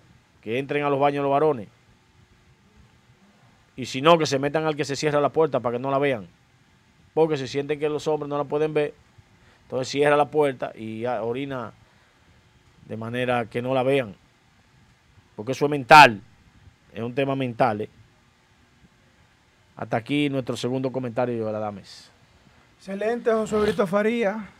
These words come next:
Speaker 2: Sin desperdicio tu comentario. Eso está más que claro, más claro de ahí ni el agua. Señores,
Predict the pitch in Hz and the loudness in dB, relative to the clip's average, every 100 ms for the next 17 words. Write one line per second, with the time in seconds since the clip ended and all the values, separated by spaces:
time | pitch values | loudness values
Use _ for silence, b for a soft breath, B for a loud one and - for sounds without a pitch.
0 | - - 165 185 208 180 175 190 175 208 | -20 -10 -6 -4 -2 -2 -2 -4 -8 -14
1 | 180 180 175 165 165 170 180 175 170 151 | -14 -14 -12 -12 -12 -10 -10 -12 -14 -16
2 | - 170 175 175 180 180 175 - 165 170 | -14 -14 -10 -8 -6 -8 -10 -14 -14 -10
3 | 165 175 190 151 147 165 - 196 208 190 | -6 -4 -6 -8 -14 -16 -8 -6 -6 -6
4 | 185 196 208 208 175 156 151 160 113 92 | -6 -6 -6 -4 -4 -4 -8 -10 -12 -18
5 | 82 - _ _ _ _ _ _ _ - | -20 -20 _ _ _ _ _ _ _ -20
6 | _ _ - 196 233 302 294 269 - - | _ _ -4 2 6 10 10 10 8 -8
7 | - | -10